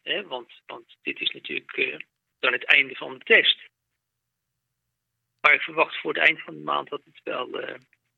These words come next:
ja, dat ze wel weer op zullen houden. En d-, dan gaan we kijken wat er voor de rest gebeurt. Want even terugkomen op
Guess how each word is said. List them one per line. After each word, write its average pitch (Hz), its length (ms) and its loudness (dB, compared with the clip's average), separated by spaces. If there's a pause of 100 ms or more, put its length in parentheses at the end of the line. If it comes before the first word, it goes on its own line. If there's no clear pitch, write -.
(240)
ja, 151 140 2
dat - 160 -4
ze 165 80 -4
wel 143 140 -2
weer 143 140 -4
op - 180 -2
zullen 143 280 4
houden. 127 380 -4 (260)
En 196 300 -6
d-, 208 280 -6
dan - 80 4
gaan 214 140 6
we 180 60 -6
kijken 180 340 2
wat 160 180 -4
er 165 220 -2
voor 156 200 -6
de 151 60 -6
rest 214 220 6
gebeurt. 160 400 -4
Want 196 160 -6
even 233 260 6
terugkomen 180 680 -4
op 175 220 -4